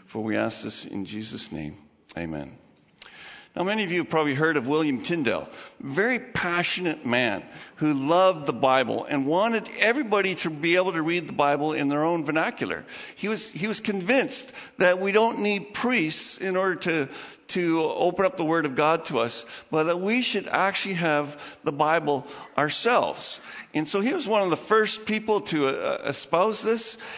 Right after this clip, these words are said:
and it wasn't taken too kindly. In fact, uh, his, his def-, the, the ones who were against him kept,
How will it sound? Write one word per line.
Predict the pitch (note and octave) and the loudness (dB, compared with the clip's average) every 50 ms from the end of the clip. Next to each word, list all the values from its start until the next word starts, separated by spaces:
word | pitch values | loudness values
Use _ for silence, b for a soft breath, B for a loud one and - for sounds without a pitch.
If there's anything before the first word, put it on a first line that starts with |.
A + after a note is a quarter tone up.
| B B B B _ | B B B B _
and | D#3 D#3+ E3 D#3+ D#3+ D#3+ D#3+ D#3+ | 2 2 4 4 2 2 2 2
it | E3 D#3 - | 2 2 2
wasn't | F3+ F#3 G3+ G3+ G3 G#3+ A3 - - - | 2 0 0 0 0 -4 -6 -8 -6 -2
taken | - G3 F3+ F3 F3+ - F#3 F3+ D#3+ B2+ | 2 2 4 2 2 -2 -2 -2 -2 -4
too | - - E3+ D#3+ D3+ | -4 -4 -2 -2 -2
kindly. | D3+ - - E3 C#3+ C3 A#2+ G#2 G2 F#2+ F2 D2+ - - - B B B B B B B B | -4 -2 0 0 2 2 2 0 -2 -4 -6 -8 -8 -12 -16 B B B B B B B B
In | - D#3 E3 D#3 | 0 0 0 2
fact, | - G#3+ A3 F#3+ D#3+ C#3+ C#3 - - - B B B B B B B B B B - - | 2 4 4 4 4 2 0 -2 -8 -14 B B B B B B B B B B -4 0
uh, | D3 D3+ C#3+ C#3 C#3 | 2 4 4 4 4
his, | D3 E3 E3+ E3+ E3 D#3 C#3+ - - - - - - - - | 2 2 2 2 2 2 0 -2 -4 -6 -12 -16 -18 -12 -8
his | - D#3 D3 D3 B2+ | -4 -4 -4 -4 -6
def-, | A2+ - C#3+ C3+ - - - - E3+ D3 A2+ - - | -8 -12 -14 -12 -12 -10 -4 -2 -2 -2 -4 -6 -14
the, | - G2+ F#2 A2+ - - D3+ D3+ | -14 -14 -12 -12 -6 -2 0 0
the | |
ones | D3+ E3 E3 E3 E3+ F3+ F#3+ F#3+ F3+ - | 0 0 0 0 2 2 4 2 2 0
who | D#3+ D#3+ | 2 2
were | C#3+ C3 | 4 4
against | B2+ B2+ C3+ E3 F3+ F3+ F3 - - | 4 4 4 2 2 2 0 -2 -2
him | C#3+ C3 B2+ C3 B2+ B B B B B B _ - | -2 -2 -2 -4 -6 B B B B B B _ 2
kept, | - G#3 C#4+ C#4+ | 4 4 4 4